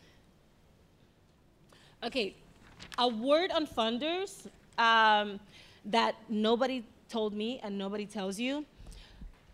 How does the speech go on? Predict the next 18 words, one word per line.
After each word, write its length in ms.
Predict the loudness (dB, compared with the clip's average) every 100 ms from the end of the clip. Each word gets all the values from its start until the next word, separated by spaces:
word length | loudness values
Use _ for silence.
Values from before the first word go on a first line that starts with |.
| -20 -20 -4
Funders 420 | 0 2 2 -2 0 0
don't 200 | 0 0 -2
want 160 | -2 -2
to 80 | -6
fund 240 | -6 -4
a 60 | -2 -4
hundred 200 | -6 -6
percent 280 | -8 -8 -6
of 60 |
your 100 | -6 -6
project. 460 | -6 -8 -16 -20 -20 _ _ _ _ _ -6
Let 160 | -4
me 80 | -2
repeat 360 | -4 -2 -2 0
that. 200 | -2 -4 -18 -20 _ -20 -20 -20 -20 _ -20 _
Funders 600 | 2 2 4 2 2 -2 -10 -6
do 180 | 0 0
not 580 | 2 2 4 2 0